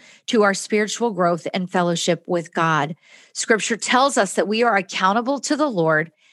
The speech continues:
and also to others." And this is what else he says. "We need someone who is willing to admonish,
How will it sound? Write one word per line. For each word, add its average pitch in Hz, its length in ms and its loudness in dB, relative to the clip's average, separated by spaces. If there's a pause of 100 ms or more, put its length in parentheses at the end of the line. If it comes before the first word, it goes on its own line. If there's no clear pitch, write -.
(120)
and 202 240 0
also 214 680 0 (280)
to - 180 -6
others." - 600 -6 (1500)
And 233 140 0
this 277 160 0
is 311 160 -4
what 262 100 4
else 214 220 2
he 214 100 -8
says. - 460 -8 (1300)
"We 269 280 -4
need 349 200 -4
someone 214 380 0
who 202 220 -4
is 190 160 -2
willing 214 340 -2
to 196 220 -2
admonish, 175 920 -2